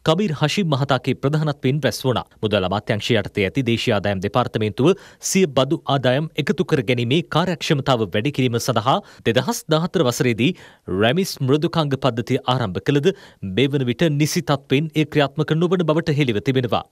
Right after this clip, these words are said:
මෙය ආරම්භ කිරීමට රුපියල් බිලියන දහයක් ආයෝජනය කර ඇති අතර මේ ශක්තිමත් කිරීමට තවත් විශාල මුදලක් වැය කොට ඇති බවට විශ්වාස කරන බවයි කබීර් හෂිම් මහතා පැවසුවේ. මෙම පද්ධතිය සම්බන්ධයෙන් වන සේවා කිවිසුම සහ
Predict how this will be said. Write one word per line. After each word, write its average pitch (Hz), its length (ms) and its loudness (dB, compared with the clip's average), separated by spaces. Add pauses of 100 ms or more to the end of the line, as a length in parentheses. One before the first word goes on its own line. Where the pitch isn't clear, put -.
(180)
මෙය 120 180 4 (180)
ආරම්භ 175 360 0
කිරීමට 135 360 0 (300)
රුපියල් 214 340 2 (100)
බිලියන 190 380 2
දහයක් 170 460 -2
ආයෝජනය 165 560 2
කර 135 160 0
ඇති 113 240 0
අතර 165 220 0 (260)
මේ 110 160 0
ශක්තිමත් 143 480 -2
කිරීමට 127 360 0
තවත් 143 280 0
විශාල 143 320 0
මුදලක් 127 300 0
වැය 120 140 2
කොට 123 220 -2
ඇති 117 160 -2
බවට 139 300 2 (340)
විශ්වාස 190 460 0
කරන 135 280 0
බවයි 117 320 2 (320)
කබීර් 175 320 0
හෂිම් 165 400 0
මහතා 139 320 0
පැවසුවේ. 110 420 0 (220)
මෙම 101 260 -2
පද්ධතිය 117 480 -2
සම්බන්ධයෙන් 113 560 -2
වන 113 200 0
සේවා 135 340 0
කිවිසුම 120 420 -2
සහ 123 260 0